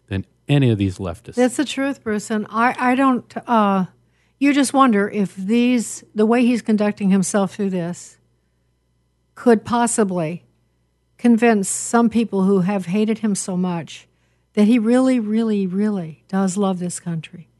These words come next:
Speaker 2: He really, really, really means it when he says he's standing in the gap. He's standing, he's not Jesus. Trust me, I know the difference. Uh, but in, in human terms, he is really trying to take the blows for us. I believe that's true.
Speaker 1: What you always say, Sandy,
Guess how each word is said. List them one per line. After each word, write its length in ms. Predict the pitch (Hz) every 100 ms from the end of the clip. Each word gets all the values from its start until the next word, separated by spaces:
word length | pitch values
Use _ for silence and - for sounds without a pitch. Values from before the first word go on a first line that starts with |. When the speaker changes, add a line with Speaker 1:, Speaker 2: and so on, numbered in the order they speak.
| _ _ _
Speaker 2:
He 180 | - 214
really, 400 | 202 220 262 262
really, 360 | 214 220 240 220
really 320 | 208 220 175
means 360 | 190 220 240 185
it 140 | -
when 160 | 185 185
he 80 |
says 460 | 175 - 220 190 -
he's 180 | 196 175
standing 680 | - 202 208 214 220 214 -
in 200 | 214 214
the 60 | 214
gap. 380 | 202 196 147 -
He's 160 | 175
standing, 520 | - - 202 220 226
he's 180 | 202 277
not 160 | 330 330
Jesus. 680 | 196 170 170 170 226 - - _ _ _
Trust 320 | - 277 277 -
me, 280 | 170 156 -
I 180 | 190 226
know 160 | 240
the 100 | 220
difference. 600 | 202 190 208 202 214 - - _ _ _ _ _
Uh, 260 | 196 196
but 220 | 196 214 -
in, 220 | 240 233
in 200 | 220 214
human 380 | 190 262 311 302
terms, 440 | 208 185 170 170
he 200 | 220 220
is 180 | 214 202
really 200 | 214 202
trying 280 | 190 220 208
to 80 | 202
take 240 | 214 208
the 60 | 180
blows 360 | 180 180 180
for 160 | - 170
us. 220 | 160 -
I 80 | 185
believe 240 | 190 190
that's 220 | 196 190
true. 300 | - 226 190 -
Speaker 1:
What 200 | - 113
you 180 | 120 123
always 220 | 123 123
say, 200 | - 104
Sandy, 500 | - 92 90 90